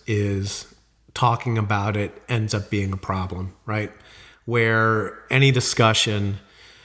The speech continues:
you know, do I say Redskin or do I say Redskins or do I say the Washington football team, right? That it becomes something where,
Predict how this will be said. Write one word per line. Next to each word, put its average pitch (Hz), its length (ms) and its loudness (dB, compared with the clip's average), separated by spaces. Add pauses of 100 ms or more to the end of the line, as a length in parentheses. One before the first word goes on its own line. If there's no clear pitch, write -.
(380)
you 127 200 2
know, 110 60 2
do 117 180 4
I 117 80 4
say 113 240 2
Redskin 110 760 2
or 101 100 -2
do 104 160 -2
I 101 80 0
say 104 520 0
Redskins 110 520 0
or 104 60 2
do 104 160 2
I 101 60 2
say 107 220 2
the 104 120 0
Washington 104 580 0
football 107 520 0
team, 107 400 0
right? 107 260 2
That 123 340 2
it 117 300 0
becomes 139 480 2
something 123 600 2
where, 110 460 2